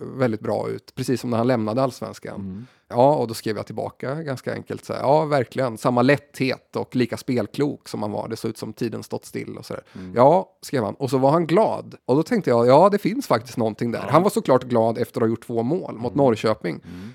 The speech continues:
Speaker 1: Men jag kunde man se redan, liksom, jag tyckte man kunde se hans kroppsspråk, eh, före matchen och, eh,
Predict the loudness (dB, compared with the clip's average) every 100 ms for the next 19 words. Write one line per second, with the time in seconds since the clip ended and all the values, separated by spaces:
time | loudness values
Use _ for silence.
0 | -2 0 0 -4 -10 -8 -4 -2 -2 -2
1 | -2 0 0 -2 -4 _ _ _ -14 -8
2 | -8 -6 -6 -4 -2 -4 -2 -2 -4 -4
3 | -4 -4 -6 -18 -6 -4 -4 -6 _ -10
4 | -6 -6 -4 2 4 4 2 0 -4 -6
5 | -8 -8 -8 -10 -8 -10 _ -2